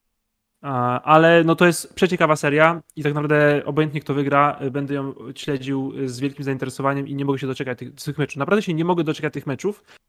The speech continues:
co szokująco, y, może zabrzmieć, absolutnie mogę się doczekać meczów na zachodzie, a na wschodzie tej serii nie mogę się doczekać. I po wczorajszym meczu Waszyng-, y, Filadelfii z Atlantą też się nie mogę doczekać drugiego meczu.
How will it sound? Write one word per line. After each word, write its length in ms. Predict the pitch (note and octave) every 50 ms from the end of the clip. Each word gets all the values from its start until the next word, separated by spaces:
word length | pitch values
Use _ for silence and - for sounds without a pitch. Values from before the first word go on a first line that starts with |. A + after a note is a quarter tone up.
| _ _ _
co 340 | - - E3+ D#3 D3+ D3+ - C#3+
szokująco, 680 | - F#3 F3 F#3+ E3 D#3 D#3 D3+ - E3+ D#3+ D#3+ - -
y, 340 | C#3 C#3 C3+ C3+ C3+ C3+ C3+
może 160 | C#3 C#3+ C3+
zabrzmieć, 440 | C#3 C#3+ C#3+ C#3 D#3 D3+ C#3+ - - - -
absolutnie 760 | D3+ - - D#3+ D#3 - D#3+ D#3 D3 C#3+ C#3+ C#3+ C3+ A2+ G2+ C3+
mogę 240 | D3+ D#3 D3+ C#3+ B2
się 100 | - C3
doczekać 380 | C3+ B2+ C3+ - C#3 - - C#3
meczów 320 | C3 - - B2 A#2 -
na 80 | C3 A#2
zachodzie, 300 | B2 - B2+ A2+ A#2+ A2 - - _ _ - E3+ D3
a 80 | - C#3
na 100 | C3+ B2+
wschodzie 380 | - - D3+ C#3 B2+ D#3 F#3
tej 240 | F#3+ - - F#3 E3
serii 280 | - - C3 C3 G3+ G3+ -
nie 100 | C3+ C3
mogę 160 | C#3 C#3+ C#3
się 60 | C#3
doczekać. 380 | B2+ C3 B2+ A#2+ A2 A#2 - - _ _ _ _ _ - - D3
I 80 | F#3+
po 120 | D#3+ G3 D#3
wczorajszym 380 | - F3+ F3 F3 D#3 - D#3+
meczu 380 | D#3+ D#3+ D#3 - D#3+ D#3 D#3 - -
Waszyng-, 480 | D3 C#3+ - - D3 C#3+ C3+ - - D#3+
y, 560 | D3+ D3 D3 C#3+ C#3+ C#3+ C#3+ C#3+ C#3+ C#3 C#3+ C#3
Filadelfii 400 | - D3 C#3 C3 C3+ C3 - C#3
z 40 | -
Atlantą 340 | D3 B2 B2+ B2+ - D3+ D#3
też 160 | D#3 - D#3
się 140 | - - C3+
nie 60 | C3
mogę 140 | B2+ B2+ C3
doczekać 200 | B2+ - C3+ A#2+
drugiego 180 | B2 B2 B2+ B2+
meczu. 220 | B2 A#2 - -